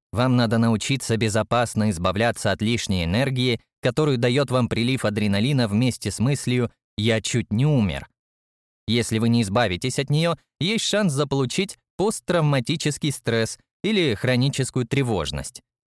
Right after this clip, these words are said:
Зебры в таком случае скачут и лягаются,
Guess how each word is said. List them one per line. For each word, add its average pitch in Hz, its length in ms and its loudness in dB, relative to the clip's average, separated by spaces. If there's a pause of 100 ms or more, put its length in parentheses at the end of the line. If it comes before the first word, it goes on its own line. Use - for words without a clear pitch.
(440)
Зебры 123 400 0
в - 80 -12
таком 113 320 0
случае 139 420 -2
скачут 147 420 -4
и 135 60 0
лягаются, 135 640 -2